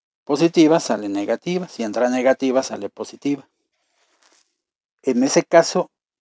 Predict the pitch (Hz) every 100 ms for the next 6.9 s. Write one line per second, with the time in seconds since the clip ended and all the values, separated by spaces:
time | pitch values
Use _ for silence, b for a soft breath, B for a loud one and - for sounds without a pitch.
0 | _ _ - 147 143 143 139 147 - 127
1 | 120 123 123 - 120 110 - 113 107 -
2 | 110 110 107 104 - 170 - - - -
3 | - 240 240 247 - 120 - - 160 -
4 | - 233 - _ _ _ _ _ _ _
5 | _ _ _ _ _ - 127 123 131 135
6 | 147 147 143 139 - 120 127 165